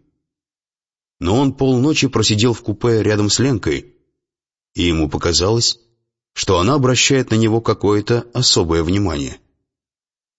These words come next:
А когда Сергей проснулся утром, заколдобив от неудобного сидячего положения,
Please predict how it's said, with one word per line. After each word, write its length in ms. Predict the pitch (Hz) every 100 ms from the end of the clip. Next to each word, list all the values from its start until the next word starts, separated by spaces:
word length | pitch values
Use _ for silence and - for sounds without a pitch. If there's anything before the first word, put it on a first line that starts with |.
| _
А 80 | -
когда 280 | 87 95 113
Сергей 400 | 113 117 110 127
проснулся 640 | - 92 - 92 87 -
утром, 600 | 76 117 135 87 73 - _ _ _ _ _ -
заколдобив 760 | 92 113 135 127 127 92 -
от 180 | 98 98
неудобного 560 | 107 101 98 85 82
сидячего 460 | 76 82 85 76 80
положения, 760 | 71 80 80 101 131 80 69